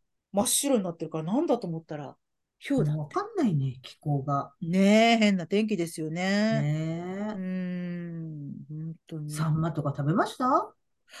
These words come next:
Speaker 1: サンマ今年食べてないや。
Speaker 2: 私も、なんか細いでしょ？
Speaker 1: や-、そう、
Speaker 2: 細くて。
Speaker 1: 細いでしょ？
Speaker 2: ねえ。
Speaker 1: やっとなんか安くなってきたかなと思ったら、
Speaker 2: 細い。
Speaker 1: え、こんな細いの？と思っ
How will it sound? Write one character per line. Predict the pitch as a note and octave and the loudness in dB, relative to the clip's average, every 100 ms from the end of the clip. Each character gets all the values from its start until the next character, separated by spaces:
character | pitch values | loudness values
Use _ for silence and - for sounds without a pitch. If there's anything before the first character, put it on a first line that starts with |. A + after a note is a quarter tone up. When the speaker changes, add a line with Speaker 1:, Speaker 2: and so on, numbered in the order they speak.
| - | -16
Speaker 1:
サ | - C3 | -12 -8
ン | |
マ | D3 | -8
今 | D#3+ F#3+ | -4 -2
年 | F#3 | -2
食 | F#3+ | 0
べ | A3+ | 0
て | A3 | 0
な | E3+ G#3 | 0 2
い | G#3 | 2
や。 | F3 | 2
Speaker 2:
私 | D#3+ D#3 D3+ C#3+ E3 | 2 0 2 0 4
も、 | D#3 D#3+ | 6 6
な | E3+ | 4
ん | |
か | E3 | 4
細 | G#3 - B3 A#3+ G3 | 6 6 8 8 10
い | F#3+ | 10
で | D#3+ | 8
し | |
ょ？ | - | 8
Speaker 1:
や-、 | |
そ | A3 | 10
う、 | |
Speaker 2:
細 | D4 E4 | 10 8
く | G#3+ | 12
て。 | - | 12
Speaker 1:
細 | - | 12
い | |
で | - | 10
し | - | 12
ょ？ | C#4 | 12
Speaker 2:
ね | A#3 E4 G#3+ G4 G#4+ D#4+ | 12 12 12 10 12 12
え。 | |
Speaker 1:
や | F4 | 12
っ | F#4 | 12
と | A#4 A#4+ | 10 10
な | B4 | 8
ん | |
か | G4 | 10
安 | F4+ G#4 - | 10 10 8
く | F#4 | 6
な | F4+ | 6
っ | |
て | - | 6
き | D#4+ | 4
た | C#4 | 6
か | B3+ | 8
な | B3+ | 8
と | B3+ | 8
思 | A3 G#3+ | 6 6
っ | |
た | F3 | 8
ら、 | |
Speaker 2:
細 | F#3+ G3+ B4+ | 8 10 10
い。 | |
Speaker 1:
え、 | |
こ | G3 | 8
ん | |
な | C#4 | 6
細 | F4+ E4+ - G4 | 4 2 4 6
い | |
の？ | C4+ A3 | 6 6
と | G3 | 2
思 | |
っ | E3+ | -2